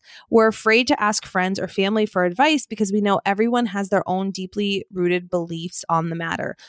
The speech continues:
Google is a scary place to search for this, and it feels like there's no neutral ground. I'm reaching out to you and your community in the hopes of gaining some clarity. How do we navigate this issue and make the right decision for our son?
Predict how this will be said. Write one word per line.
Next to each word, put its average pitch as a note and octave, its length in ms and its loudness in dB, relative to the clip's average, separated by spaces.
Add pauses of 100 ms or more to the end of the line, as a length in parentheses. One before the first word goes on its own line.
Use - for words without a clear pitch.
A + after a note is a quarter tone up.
(220)
Google A#3 320 6
is - 180 2
a G3 60 -2
scary F#3 440 2
place F3 360 -2
to - 120 -4
search - 360 -2
for D#3+ 100 -8
this, C#3+ 280 -6
and F3 120 -6
it - 160 -10
feels G3+ 300 2
like F3+ 140 -2
there's E3+ 220 -4
no E3+ 240 -2
neutral D3+ 360 -8
ground. - 440 -14 (400)
I'm G#3 200 4
reaching C4+ 340 2
out B3 180 0
to - 140 0
you G3 240 4
and G3 280 0
your B3 100 2
community G3 500 2
in F3+ 100 -2
the F#3 60 -2
hopes - 460 -2
of F3+ 280 2 (240)
gaining G3 360 2
some A#3+ 200 0
clarity. C#3+ 600 -8 (280)
How F#3+ 160 2
do G#3+ 80 6
we C#4+ 120 2
navigate G#3+ 500 2
this F#3+ 220 -2
issue D#3+ 400 0
and E3 160 -4
make E3 180 -10
the F3 80 -4
right D#3+ 200 -2
decision E3+ 400 -4
for - 140 -6
our - 160 -4
son? - 380 -14